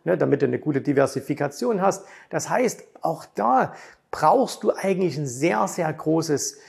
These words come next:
äh, Konto, damit sich das am Ende rechnet. Und dir nützt es auch nichts, wenn dir einer erzählt, hey, vor zehn Jahren war die Dividende bei der Allianz so und heute ist sie so. Weil erstens, du hast vor zehn Jahren nicht gemacht und zweitens, du hast vor zehn Jahren auch nicht eine Million da angelegt.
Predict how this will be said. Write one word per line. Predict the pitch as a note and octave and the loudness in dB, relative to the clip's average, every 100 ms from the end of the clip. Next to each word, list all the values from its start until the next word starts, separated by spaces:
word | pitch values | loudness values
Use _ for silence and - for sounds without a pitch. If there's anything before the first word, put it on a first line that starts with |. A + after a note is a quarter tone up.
| - - | -20 -8
äh, | C#3 B2+ | -4 -4
Konto, | - G#3 A#3+ F3 | 0 0 2 0
damit | D#3 C3+ C3 E3 A3 - | 0 -2 0 0 -2 0
sich | F3+ | -2
das | - D3 | 0 0
am | C#3+ C#3+ | -2 -2
Ende | D#3+ D3+ | -2 0
rechnet. | D#3+ G3+ C3 G2+ - - - | 2 0 -2 -6 -12 -20 -2
Und | - F3 - | 2 2 4
dir | D#3+ | 6
nützt | E3+ B3 - | 6 2 -2
es | B3+ | -4
auch | C#4 D#3 | 0 2
nichts, | G3 G3+ | 2 0
wenn | F3+ | 0
dir | E3+ | 0
einer | F3+ F#3+ | 2 2
erzählt, | E3+ G3 F#3 | 2 2 2
hey, | E3+ G#3 F3+ | 4 4 4
vor | E3 | 2
zehn | - G#3+ A3 | 2 2 4
Jahren | G3 E3+ | 2 4
war | E3+ | 2
die | E3 | 2
Dividende | E3 E3 E3+ G3+ F#3+ | 0 0 2 2 2
bei | E3 | 4
der | D3 | 4
Allianz | E3 D#3+ D#3+ E3+ - | 2 2 2 -2 -2
so | A3+ A#3 | 0 2
und | F3+ C3+ | 0 2
heute | F#3+ A3 | 0 0
ist | G3+ - - | -2 -4 -4
sie | |
so. | C#3 A3 A3+ - - - - | -2 2 2 2 -12 -8 0
Weil | E3+ | 2
erstens, | F#3 F3+ G3+ F3 | 2 0 -2 -2
du | D#3+ | 0
hast | E3+ F3+ | 0 0
vor | - E3 | -2 -2
zehn | - G#3 | 2 2
Jahren | F#3 D#3+ | 2 0
nicht | E3+ - | -2 -4
gemacht | D#3 G3 - | -2 -2 -2
und | F3 D3+ | -10 -2
zweitens, | E3 F3+ E3 | -2 0 -2
du | D3 | -4
hast | D#3+ - | -4 -6
vor | D#3+ | -6
zehn | - F#3+ | -2 -2
Jahren | E3+ | 0
auch | E3+ D3 | -2 -2
nicht | E3 | -4
eine | E3 | 0
Million | D3+ D#3 A3 | 2 4 2
da | G3+ | 2
angelegt. | C#3 B2+ A2+ G#2 - | 0 -2 -2 -4 -8